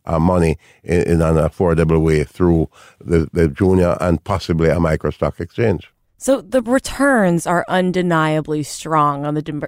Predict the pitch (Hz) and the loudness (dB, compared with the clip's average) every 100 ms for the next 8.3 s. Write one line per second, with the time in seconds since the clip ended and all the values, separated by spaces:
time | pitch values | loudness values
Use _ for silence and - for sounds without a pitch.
0 | - 175 160 - 151 - - 156 - 156 | -8 -6 -6 -6 -8 -8 -6 -6 -6 -12
1 | - 165 151 151 - 185 - - - _ | -8 -6 -4 -4 -2 0 0 -6 -20 _
2 | _ _ 247 262 262 349 403 349 247 226 | _ _ 2 4 4 2 2 2 4 2
3 | - 202 320 349 339 294 - 240 247 269 | 0 -2 0 4 2 2 0 0 0 0
4 | 233 185 180 170 202 190 196 196 196 202 | 2 2 0 -2 -6 -4 -2 0 0 0
5 | 185 180 175 175 - 247 240 - 165 - | -2 0 -2 -4 0 0 0 -2 -2 -4
6 | - - 180 170 160 - 202 196 196 202 | -12 -4 0 2 0 -2 0 2 2 2
7 | 196 - 175 190 180 170 185 208 - - | -4 -8 -8 -2 -2 -2 -2 -2 -4 -4
8 | 170 156 | -2 -2